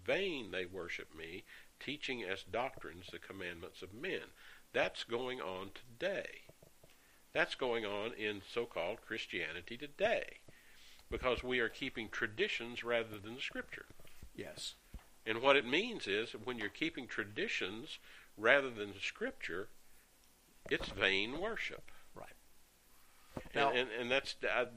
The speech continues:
Speaker 1: I keep coming back to that because it's important that we know that we got to understand, we should understand what Jesus wants us to do, and that's found in the Scripture.
Speaker 2: Right. Um, two things. We only got a couple minutes left.
Speaker 1: Yep.
Speaker 2: The, uh,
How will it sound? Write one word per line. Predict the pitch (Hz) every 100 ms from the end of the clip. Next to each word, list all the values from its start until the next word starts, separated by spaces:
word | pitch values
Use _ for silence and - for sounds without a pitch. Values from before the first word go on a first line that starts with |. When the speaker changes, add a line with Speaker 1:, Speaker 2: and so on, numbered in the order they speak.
| 113 - -
Speaker 1:
I | 120
keep | - -
coming | - 135 113
back | 151 220 139
to |
that | 110 123 117
because | 113 120 113 113
it's | 104
important | 107 101 143 180 147 -
that | 98
we | 101 104
know | 98 110 147 104 104
that | 98
we | 101
got | 101 107 117 -
to | -
understand, | 107 104 92 - 123 117 104 - - - - - -
we | 104
should | 98 - 160
understand | 120 95 - 90 90 107
what | 110 -
Jesus | - 85 113 170 - 95 98
wants | 90 - -
us | 90
to | -
do, | 85 76 80 95 - - -
and | 117 110
that's | 95 -
found | - 98 85 92
in | 98
the | 131
Scripture. | - 233 - - - - - -
Speaker 2:
Right. | - - - - - - - - - 143 127
Um, | 117 117 - - - - - - - - - -
two | - 254
things. | - 123 120
We | 123 143
only | 151
got | 131
a | 110
couple | - 110
minutes | 104 101 -
left. | 95 76
Speaker 1:
Yep. | 80 - - - - - - - - - -
Speaker 2:
The, |
uh, | -